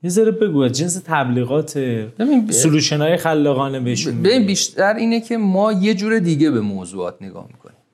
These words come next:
Speaker 1: جور دیگر دیدن.
Speaker 2: آره، یعنی، اه، حالا اصطلاحاً می‌گن out of box یا خارج از چارچوب بهش نگاه کردن. اه،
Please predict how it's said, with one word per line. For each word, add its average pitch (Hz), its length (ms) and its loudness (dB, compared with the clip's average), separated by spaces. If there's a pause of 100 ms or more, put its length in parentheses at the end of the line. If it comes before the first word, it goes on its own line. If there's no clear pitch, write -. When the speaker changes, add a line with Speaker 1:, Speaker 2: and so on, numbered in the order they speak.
(400)
Speaker 1:
جور 165 380 2
دیگر 143 500 -2
دیدن. 120 140 0
Speaker 2:
آره، 117 260 2
یعنی، 196 300 0 (220)
اه، 135 360 -6
حالا 143 360 0 (340)
اصطلاحاً 123 440 2
می‌گن 143 300 0
out 120 280 0
of 113 160 -4 (160)
box 143 280 0
یا 120 60 -2
خارج 110 400 -2
از 110 160 -4
چارچوب 104 480 -4
بهش 104 320 -6
نگاه 101 280 -4
کردن. 92 400 -6 (600)
اه، 135 200 2